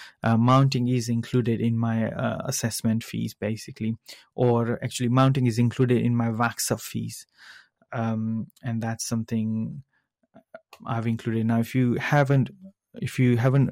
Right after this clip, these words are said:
w-, uh, listened to it, then please listen to my, uh, podcast on f-, uh, setting fees for F M R cases, and I've explained more how I set fees. But,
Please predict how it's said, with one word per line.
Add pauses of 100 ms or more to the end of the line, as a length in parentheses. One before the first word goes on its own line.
(100)
w-,
uh,
listened
to
it, (440)
then
please
listen
to
my, (200)
uh, (100)
podcast
on
f-,
uh,
setting
fees (480)
for
F
M
R
cases,
and
I've
explained
more
how
I
set
fees. (1500)
But,